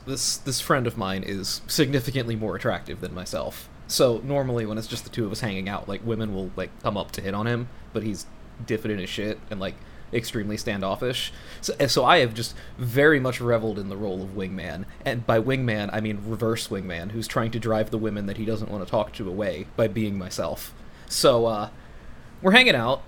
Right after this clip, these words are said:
Uh, this girl comes over in between the, the, the two sets,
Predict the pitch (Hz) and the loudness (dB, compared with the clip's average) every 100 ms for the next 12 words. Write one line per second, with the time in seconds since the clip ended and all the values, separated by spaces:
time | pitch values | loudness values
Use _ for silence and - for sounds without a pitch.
0 | - - 117 110 - - 127 - 151 151 | -6 0 2 2 -2 -4 -2 2 2 2
1 | 123 117 110 113 113 120 - 117 107 104 | 2 2 4 2 2 0 -2 -2 -2 -4
2 | - - 113 98 95 82 110 - - 110 | -6 -4 -2 0 0 -4 -6 -6 -2 -2
3 | 98 - - - | 0 -2 -2 -4